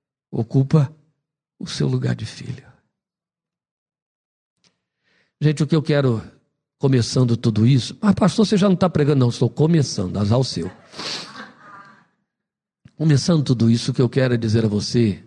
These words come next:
que esse texto faz duas coisas conosco no primeiro versículo com o, o va, Vailiahu, quer dizer, e Elias.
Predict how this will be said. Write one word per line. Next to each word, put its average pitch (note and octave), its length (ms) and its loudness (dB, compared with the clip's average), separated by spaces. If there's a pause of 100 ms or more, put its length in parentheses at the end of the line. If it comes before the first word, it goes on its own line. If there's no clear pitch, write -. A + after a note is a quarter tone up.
(600)
que - 140 -2
esse D3 240 0
texto - 680 -4 (380)
faz C3 180 2
duas G3+ 240 2
coisas D#3 280 0
conosco C3 360 -2
no B2 80 0
primeiro A2+ 300 2
versículo A2 500 0
com A2 380 0 (460)
o, G#2 100 -2
o G2+ 120 0 (100)
va, A2+ 280 0 (960)
Vailiahu, G#2 720 2 (960)
quer A2 60 -4
dizer, - 160 -6 (100)
e D#3+ 240 -4
Elias. A#2+ 800 -2